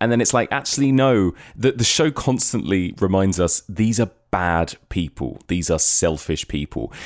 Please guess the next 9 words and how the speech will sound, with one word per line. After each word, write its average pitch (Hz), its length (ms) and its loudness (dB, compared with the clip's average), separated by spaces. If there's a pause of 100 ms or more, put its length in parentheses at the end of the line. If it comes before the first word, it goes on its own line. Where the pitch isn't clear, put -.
(160)
And 90 240 -2
Roman 101 360 2
is 85 100 2
his - 380 -4
absolute 85 580 -4
most 82 460 -4
evil, 82 580 -2 (400)
chaotic, - 880 -4 (240)
nasty 76 920 -2